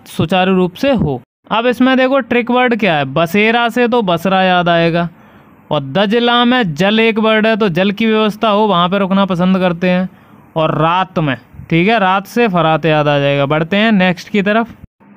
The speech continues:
अगला है इंग्लैंड का ब्रिस्टल नगर जो कि एवन नदी के तट पर है। इसको कैसे याद करेंगे? देखो, ब्रिस्टल से मिलता जुलता वर्ड है क्रिस्टल।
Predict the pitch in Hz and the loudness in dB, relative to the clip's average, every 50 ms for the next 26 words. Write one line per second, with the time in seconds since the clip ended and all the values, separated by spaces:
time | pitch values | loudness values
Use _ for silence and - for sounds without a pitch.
0 | - - - 170 175 190 202 214 214 214 202 214 240 247 214 180 180 185 185 190 | -12 -6 -2 -2 0 0 2 2 2 2 2 2 2 2 2 2 2 2 2 2
1 | 196 196 196 196 214 202 175 156 170 160 - - 202 202 202 196 196 196 208 233 | 2 0 0 0 0 0 0 0 -2 -2 -2 -2 0 0 2 2 2 2 0 -2
2 | 226 - - - - - - - 143 151 151 143 - 165 160 - 175 170 175 180 | -2 -6 -12 -20 -20 -16 -8 -4 -2 -2 -2 0 0 -2 -2 0 0 0 0 2
3 | 190 196 196 196 185 175 208 196 202 208 196 208 190 180 180 - 202 202 190 196 | 2 2 2 0 0 -2 -2 -2 -2 -2 -2 -2 -4 -4 -2 -2 -2 0 0 -2
4 | 208 - - 185 160 - 214 202 196 - 180 175 165 185 180 175 175 170 170 170 | -2 -2 -4 -4 -4 -2 -2 -2 -2 0 -2 -2 0 0 0 0 0 0 -2 -2
5 | 175 170 170 175 175 170 170 170 165 180 185 - - - - - - - - - | -2 0 0 0 0 0 0 0 -2 -2 -6 -8 -12 -20 -20 -20 -20 -20 -20 -20
6 | - - - - - - - - 139 135 139 185 254 240 - - - 269 269 277 | -20 -20 -20 -20 -20 -14 -10 -8 -6 -4 -2 -2 -2 -2 -4 -4 -2 -2 0 0
7 | 254 - - 277 269 247 247 240 220 - 247 240 240 247 233 220 254 247 233 220 | -2 -2 0 0 2 2 2 0 0 0 0 0 0 0 -2 0 0 0 0 2
8 | 220 220 214 220 262 262 - - - 220 226 - - - - 233 208 160 127 | 2 2 2 0 0 -2 -4 -4 -2 -2 -2 -2 -4 -4 -2 -2 -2 -2 -4